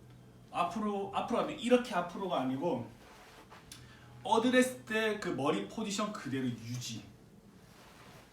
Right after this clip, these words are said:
그거 꼭 참고하셔야 돼요. 네, 이제 제가 이렇게 일 편부터 이 편, 어드레스, 백스윙, 다운스윙, 임팩트 이렇게 다 설명해드렸잖아요.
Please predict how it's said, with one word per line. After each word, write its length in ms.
그거 380
꼭 220
참고하셔야 640
돼요. 220
네, 160
이제 160
제가 220
이렇게 720
일 140
편부터 320
이 160
편, 360
어드레스, 640
백스윙, 560
다운스윙, 640
임팩트 560
이렇게 180
다 120
설명해드렸잖아요. 920